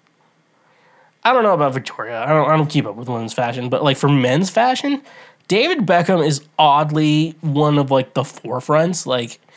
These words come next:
he, like, if he wears something and the way he, like, presents himself is, like, every guy needs, like, copies of that shit. And, and it's not like, and you can't really blame him. Like, it looks good. That shit looks really good. And stuff like that. I don't really care about his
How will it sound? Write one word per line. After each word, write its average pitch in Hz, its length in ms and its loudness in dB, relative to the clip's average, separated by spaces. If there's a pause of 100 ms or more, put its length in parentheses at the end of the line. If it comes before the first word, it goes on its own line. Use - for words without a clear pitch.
(420)
he, 190 280 -2
like, 156 200 -4
if 143 80 -6
he 233 140 0
wears 175 360 2
something 196 320 0
and 143 140 0
the 131 40 -2
way 143 200 0
he, 156 240 -2
like, 131 300 -2 (100)
presents 120 480 -2
himself 160 560 0
is, 131 220 -8
like, 110 320 -4 (160)
every 131 240 -4
guy 107 200 -8
needs, 113 380 -14
like, 107 160 -12
copies - 380 -10
of - 40 -16
that - 160 -14
shit. - 360 -16
And, 117 340 -10 (800)
and 165 300 2
it's 165 120 -6
not 202 160 0
like, - 460 -2 (400)
and 160 320 -2
you 190 160 -4
can't 220 220 2
really 214 180 2
blame 196 300 2
him. 214 320 0
Like, 147 220 -2
it 135 100 -2
looks 202 240 0
good. 147 340 -2 (180)
That 147 180 -4
shit 196 200 -4
looks 180 240 -6
really 139 500 -2
good. 175 280 -2
And - 960 -20
stuff 113 140 -10
like 107 80 -6
that. 110 140 -4
I 135 40 -2
don't 135 120 2
really 117 140 -4
care 104 200 -6
about - 180 -10
his - 120 -16